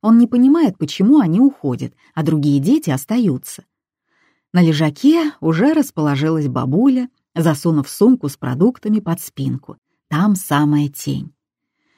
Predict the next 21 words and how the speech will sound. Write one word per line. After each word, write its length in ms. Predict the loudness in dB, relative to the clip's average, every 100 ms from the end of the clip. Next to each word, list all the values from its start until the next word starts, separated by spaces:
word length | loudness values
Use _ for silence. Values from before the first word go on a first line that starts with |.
| -2
И 80 | 4
мамочка 460 | 4 4 -2 0
уже 220 | 2 4 2
знает, 720 | 2 0 -2 -4 -10 -20 _ _
что 200 | -10 -6
когда 300 | -2 -2 0
вернётся 500 | -2 0 0 -2 -4
на 140 | -4 -4
пляж 340 | -4 -4 -6
в 80 | -10
четыре 400 | -10 -4 -4 -4
часа 460 | -8 -12 -6 -6 -8 _ _ -6
после 260 | -4 -2
дневного 480 | 0 2 2 0 -2
сна, 360 | -6 -4 -4 -6 _ _ _ -2
Андрюха 640 | 0 2 2 0 -2 -10 -14 _ _
будет 320 | 0 2 2 0
искать 400 | -6 -4 -4 -2
ей 160 | 0
новый 460 | 2 0 0 0 -2
лежак, 380 | -4 -6 -10